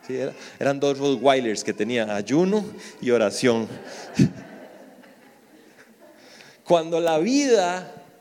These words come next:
perdón, cuando la mente va más rápido que la vida, genera ansiedad.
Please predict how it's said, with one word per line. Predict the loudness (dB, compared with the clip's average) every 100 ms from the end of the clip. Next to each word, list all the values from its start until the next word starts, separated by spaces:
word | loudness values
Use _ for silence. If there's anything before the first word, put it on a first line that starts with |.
| _
perdón, | -2 -2
cuando | -2 -2 0
la | -2
mente | 0 0 0 -4 -2
va | -2
más | -2 -2
rápido | -4 -2 -4 -4
que | -6
la | -6
vida, | -4 -2 -4 -4 -14 -20 -16
genera | -12 -8 -8 -8
ansiedad. | -8 -10 -8 -8 -10